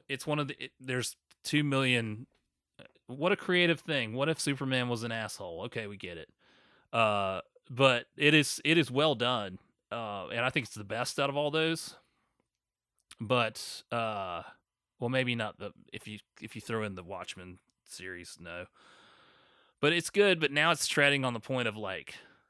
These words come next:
i-, it's like it's trying to be shocking. And once you start doing that, so leaning into that so much, I don't find that shocking particularly. I'm just like, "Oh, okay."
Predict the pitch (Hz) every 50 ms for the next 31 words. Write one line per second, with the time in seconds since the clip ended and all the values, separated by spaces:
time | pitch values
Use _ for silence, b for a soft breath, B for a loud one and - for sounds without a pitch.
0 | b b b b _ _ _ - 85 - - - 69 - - 139 127 123 - -
1 | - - - 110 101 101 104 101 104 98 104 - - 120 104 107 - - 120 117
2 | 117 - _ _ _ _ _ _ _ _ _ _ _ _ _ _ _ _ _ _
3 | _ _ _ _ _ _ _ _ _ _ _ _ _ _ _ _ - 117 113 117
4 | 117 123 - - 131 - - 143 120 104 95 107 110 107 107 110 110 110 107 -
5 | - - 123 117 117 117 98 107 127 131 127 120 117 117 113 117 120 110 120 131
6 | 135 - - 139 127 127 131 131 127 - - 104 113 127 120 107 - 117 107 113
7 | 117 120 117 113 - - - 139 131 131 - 143 135 127 - 135 - 151 143 147
8 | 151 151 151 151 127 113 107 104 - 113 107 98 92 - 92 101 98 95 95 -
9 | - 95 87 90